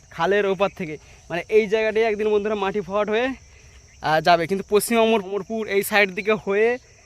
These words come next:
ট্রেন রাস্তাটা বাঁক হবে যতটা শুনু হয়। পুকুরিয়া, পুকুরিয়ার পুরো একদম গা ঠেসে,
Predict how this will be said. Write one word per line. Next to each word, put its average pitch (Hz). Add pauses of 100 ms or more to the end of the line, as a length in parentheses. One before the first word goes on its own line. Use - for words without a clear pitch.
(100)
ট্রেন 175
রাস্তাটা 196
বাঁক 196
হবে 202
যতটা 202
শুনু 196
হয়। 180
পুকুরিয়া, 220
পুকুরিয়ার 220
পুরো 214
একদম 220
গা 190
ঠেসে, 190